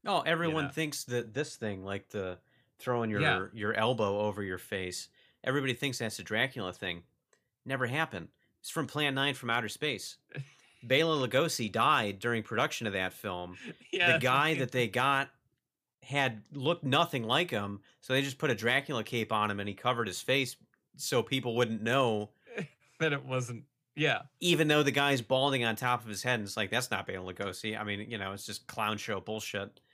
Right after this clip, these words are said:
Speaker 1: left, right, and center. But, you know, that's one of those things that just kind of becomes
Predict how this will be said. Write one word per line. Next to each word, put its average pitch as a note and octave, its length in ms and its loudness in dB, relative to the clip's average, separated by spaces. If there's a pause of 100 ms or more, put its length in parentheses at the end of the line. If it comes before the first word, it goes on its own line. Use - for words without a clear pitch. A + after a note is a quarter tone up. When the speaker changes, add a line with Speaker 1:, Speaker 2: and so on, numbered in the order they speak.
(380)
Speaker 1:
left, A2 240 -2
right, G#2 140 0
and F#2 120 -10
center. A2+ 340 -2
But, G2 300 -2
you A#2 120 0
know, A2+ 120 2
that's C#3+ 240 4
one C#3 160 2
of C3+ 60 4
those C3 220 2
things G3+ 300 -2
that A#2+ 120 -2
just A#2+ 240 -6
kind C3 180 0
of A2+ 340 -4
becomes A#2 560 -6